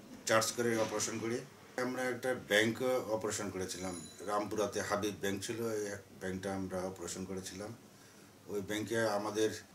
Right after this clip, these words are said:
মুক্তিযুদ্ধ হতাহত, নামটা আমার মনে নেই, আমাদের একজন মুক্তিযোদ্ধা ওখানে মারা যায় ওই অপারেশনে। এই, ওই ব্যাংকে তো বিহারিরা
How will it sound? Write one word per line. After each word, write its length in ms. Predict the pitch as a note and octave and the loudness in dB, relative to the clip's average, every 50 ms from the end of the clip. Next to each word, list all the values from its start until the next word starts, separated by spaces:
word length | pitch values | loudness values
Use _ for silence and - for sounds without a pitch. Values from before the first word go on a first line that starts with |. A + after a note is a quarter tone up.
| - - - - - - - - - - - | -20 -20 -20 -20 -20 -20 -20 -18 -16 -10 -8
মুক্তিযুদ্ধ 560 | F#2 G#2 G2+ G2+ - A2+ G2+ G#2+ G2+ F2+ G#2+ | -8 -8 -6 -6 -4 -4 -2 -2 -2 0 2
হতাহত, 640 | G#2+ G#2+ G#2+ G2+ G2 F#2+ F#2 G#2+ G#2 G#2 G#2 G2+ | 4 4 4 4 2 0 0 0 0 0 0 0
নামটা 440 | G2+ G2+ G2+ G2 G2 G2+ G2+ G2 G#2 | 0 0 0 0 0 -2 -2 -2 -2
আমার 140 | G#2 G#2 G#2+ | -2 -2 -2
মনে 240 | G#2 G2+ G#2 G2+ F2+ | -4 -4 -2 -2 -2
নেই, 180 | F2+ - F2 F#2+ G2+ - - - - - - - - - - - - - - - F#2+ F#2 | -2 -4 -6 -8 -10 -10 -14 -18 -20 -20 -20 -20 -20 -20 -20 -20 -18 -16 -14 -12 -10 -6
আমাদের 320 | F#2 F#2+ F#2 F#2+ F#2+ F#2+ | -6 -4 -4 -2 -2 -2
একজন 280 | F#2+ F#2 E2 E2+ F#2 F#2+ | -2 -2 -4 -4 -4 -4
মুক্তিযোদ্ধা 680 | F#2+ F#2+ F#2+ - - F#2+ F#2 E2 D#2+ F#2+ F2+ F2+ F2 - - - E2 F2 E2+ - - | -4 -4 -6 -6 -8 -8 -6 -4 -2 -2 -2 -2 -4 -6 -8 -10 -12 -12 -12 -12 -12
ওখানে 420 | - F2+ F2 F2+ G2 F#2 F2+ E2+ D#2+ - - - - - - - - - | -12 -10 -8 -6 -6 -6 -6 -8 -10 -12 -16 -20 -20 -20 -20 -20 -12 -6
মারা 200 | - G2 F#2+ F#2 | -2 0 0 0
যায় 200 | E2 D2+ C#2+ D2 - - - - - - - | 0 -2 -6 -8 -10 -16 -20 -20 -18 -12 -8
ওই 100 | - F2+ | -8 -6
অপারেশনে। 480 | E2+ - D2 D2+ D2+ - - - - - - - - - - - - - - - - - - - - - - - - - | -6 -8 -8 -8 -8 -8 -8 -10 -14 -18 -20 -20 -20 -20 -20 -20 -20 -20 -20 -20 -20 -20 -20 -20 -20 -20 -20 -20 -18 -14
এই, 380 | D#2+ E2 E2+ E2+ E2 E2 E2 D#2+ D#2+ D#2+ D#2 - - - - - - - | -12 -10 -8 -6 -6 -6 -6 -6 -8 -10 -12 -14 -14 -16 -16 -12 -8 -8
ওই 80 | G#2 | -6
ব্যাংকে 300 | F#2+ - G2+ G#2 G2+ A2 | -4 -2 -2 0 0 0
তো 100 | G2 A2 A2+ G#2+ G2+ G2+ G#2 G2+ G2 - | 0 0 0 0 2 2 2 2 0 0
বিহারিরা 600 | G2 G2 G2+ G#2 G#2+ A2 A2 G#2 A2 A2 G#2 G2+ | -2 0 2 4 4 6 6 6 6 6 6 4